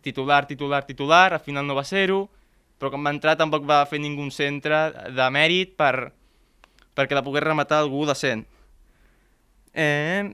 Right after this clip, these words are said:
com he dit abans, un mal partit de Pedro Martín, el millor del partit podria ser Robert Simón, Frank Càrbia, però Frank Càrbia va fallar moltes, per tant, ningú va destacar en aquesta, en aquesta part.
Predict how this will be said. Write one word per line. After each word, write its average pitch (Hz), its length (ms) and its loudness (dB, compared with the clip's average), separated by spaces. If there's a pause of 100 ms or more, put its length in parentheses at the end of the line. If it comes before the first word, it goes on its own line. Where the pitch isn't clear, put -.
(140)
com 156 120 -2
he 170 100 2
dit 175 100 0
abans, 170 260 4
un 170 80 -2
mal 160 140 2
partit 151 400 -2
de 143 240 4
Pedro 147 240 -2
Martín, 214 640 2 (1000)
el 156 100 2
millor 175 220 6
del 190 80 0
partit 185 560 2 (240)
podria 165 260 0
ser 165 200 0
Robert 160 260 0
Simón, 185 580 2 (600)
Frank 151 240 -2
Càrbia, 180 680 6
però 160 140 -8
Frank 160 220 -6
Càrbia 165 340 4
va 160 80 0
fallar 147 220 2
moltes, 175 680 2
per 156 160 0
tant, 165 300 0 (960)
ningú 170 300 0
va 220 100 10
destacar 156 480 4 (320)
en 143 160 -6
aquesta, 139 560 -4 (880)
en 139 100 -4
aquesta - 300 -6
part. - 160 -16